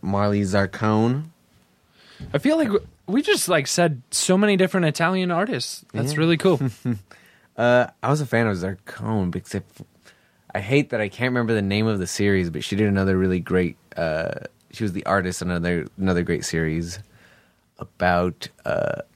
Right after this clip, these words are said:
Speaker 1: a girl who was, like, a teenage, uh, not a teenage, a child actor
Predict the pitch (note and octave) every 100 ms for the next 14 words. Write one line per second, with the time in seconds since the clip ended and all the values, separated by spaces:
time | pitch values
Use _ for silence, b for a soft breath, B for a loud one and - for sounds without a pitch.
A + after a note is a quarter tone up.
0 | _ _ _ - - A2 G2+ F#2 F#2+ F#2+
1 | D2+ F2 F#2 - G2 F#2 F2+ E2+ - -
2 | _ _ _ A2 A2 A#2 F2+ F2 D#2+ E2+
3 | - F2 G2+ F#2+ F2+ F2 F2+ - F2 E2+